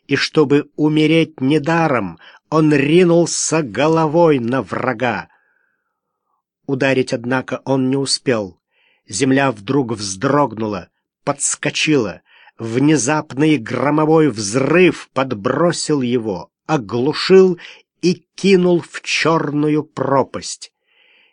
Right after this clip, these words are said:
Немца и всё вокруг накрыло облаком коричневой, едкой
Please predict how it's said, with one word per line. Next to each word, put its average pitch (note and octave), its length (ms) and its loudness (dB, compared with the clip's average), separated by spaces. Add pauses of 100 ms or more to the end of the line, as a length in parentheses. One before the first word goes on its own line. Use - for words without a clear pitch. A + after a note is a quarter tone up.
Немца E3 1000 0 (100)
и D3+ 140 0
всё D#3 480 0
вокруг D3+ 840 -2
накрыло C3+ 920 -2
облаком C#3 800 -2
коричневой, D#3 1300 -2 (280)
едкой B2 1000 -4